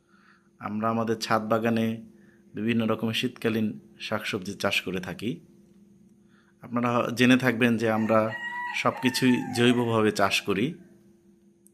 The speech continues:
যেমন আমরা কোনো রকমের রাসায়নিক সার এবং কীটনাশক ব্যবহার করি না। সব কিছুই আমরা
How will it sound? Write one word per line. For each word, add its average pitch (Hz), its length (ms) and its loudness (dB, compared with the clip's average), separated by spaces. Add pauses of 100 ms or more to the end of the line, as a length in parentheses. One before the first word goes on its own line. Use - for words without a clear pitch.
(300)
যেমন 113 220 -6
আমরা 113 200 -2
কোনো 127 260 4
রকমের 127 440 4 (680)
রাসায়নিক 120 460 4
সার 110 380 6 (600)
এবং 107 340 -4
কীটনাশক 127 560 0 (280)
ব্যবহার 101 360 0
করি 85 240 -2
না। 71 160 -10 (1700)
সব - 240 -6
কিছুই 143 240 -2
আমরা 143 480 0